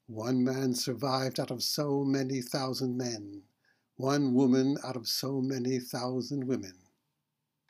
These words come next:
Deucalion and Pyrrha are also rare as two of the very few genuinely pious couples, contrasted here to Lycaon's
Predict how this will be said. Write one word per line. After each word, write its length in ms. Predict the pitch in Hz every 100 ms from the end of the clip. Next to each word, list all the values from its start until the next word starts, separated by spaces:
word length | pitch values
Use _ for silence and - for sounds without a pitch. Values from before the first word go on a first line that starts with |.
| -
Deucalion 520 | 185 - 254 190 156
and 160 | 151 135
Pyrrha 260 | 170 151 147
are 180 | 151
also 320 | 185 196 - 143
rare 380 | 135 143 175
as 220 | 160 147 -
two 240 | - 180
of 120 | 160
the 80 | 156
very 320 | 131 202 170
few 560 | 156 - - 175 156 147
genuinely 680 | 139 170 190 180 127 120 139
pious 500 | - 190 175 143 -
couples, 500 | - 113 98 98 - _ _ _ _
contrasted 800 | - 143 - 160 - - 165 151
here 360 | 170 139 131 160
to 180 | -
Lycaon's 600 | 139 131 - 156 147 135